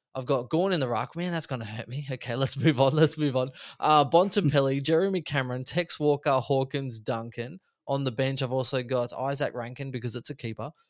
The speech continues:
Uh, Rioli, uh, so D-, Daniel Rioli, Lobb,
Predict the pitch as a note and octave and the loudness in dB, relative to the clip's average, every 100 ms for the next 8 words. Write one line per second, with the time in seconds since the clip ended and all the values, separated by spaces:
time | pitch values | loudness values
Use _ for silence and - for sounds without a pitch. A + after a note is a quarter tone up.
0 | _ - A#2+ A#2+ B2 C3+ C3 B2 C3 B2+ | _ -6 0 0 2 2 4 4 4 0
1 | B2+ A#2+ _ _ - A#2 A2+ A2+ A2 A#2 | -4 -8 _ _ -8 -4 -4 -6 -8 -10
2 | G#2 A#2 A#2 B2+ B2+ A#2 A#2 A#2 A2+ A#2+ | -6 -6 -2 -2 -2 -4 -2 -2 -4 4
3 | C#3+ C3+ B2 | 6 6 2